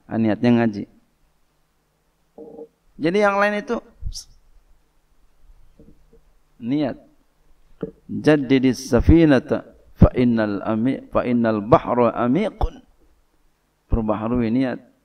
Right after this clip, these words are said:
Perbaharui niatnya. Perbaharui kapal karena sesungguhnya laut itu dalam.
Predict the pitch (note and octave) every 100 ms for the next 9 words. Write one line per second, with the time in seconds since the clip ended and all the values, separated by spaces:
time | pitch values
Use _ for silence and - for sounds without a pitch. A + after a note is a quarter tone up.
0 | _ _ _ _ _ _ _ _ _ -
1 | G#2+ A#2 A#2+ B2 B2 C3 B2+ G2 - A2
2 | - - _ _ _ _ _ _ _ _
3 | _ _ _ _ _ _ - G2 A2 A2+
4 | A#2 A#2+ C3+ E3+ G#3 - - _ - A2
5 | - A2 A#2+ A2 G2 D#2+ - - _ -
6 | G#2 G#2+ G#2 G#2+ A2+ A2 G#2 A2 A2+ G#2
7 | - - G2+ G2 G2+ G2+ A#2 C3 C3+ F#2+